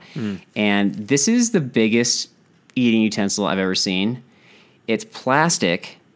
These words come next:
Speaker 2: but the key is that it has a squeegee on the spoon part, so you can actually, like, safely dig out of, you know, your bag, your pot without scraping anything,
Speaker 1: Yeah.
Speaker 2: and get all the little last bits of food out, and,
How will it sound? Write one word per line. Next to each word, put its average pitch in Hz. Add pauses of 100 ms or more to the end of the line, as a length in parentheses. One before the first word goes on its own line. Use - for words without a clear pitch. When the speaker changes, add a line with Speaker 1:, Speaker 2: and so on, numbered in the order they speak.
(240)
Speaker 2:
but 120
the 120
key 160
is 113
that 113
it -
has 131
a 110
squeegee 135
on 104
the 98
spoon 135
part, 95
so -
you 104
can 107
actually, 104
like, 87
safely 120
dig 104
out 101
of, 95
you 101
know, 90
your 90
bag, 92
your 90
pot 95
without 95
scraping 104
anything, 117
Speaker 1:
Yeah. 101 (240)
Speaker 2:
and 98
get 104
all 110
the 123
little 120
last 104
bits 107
of 98
food 117
out, 85 (560)
and, 95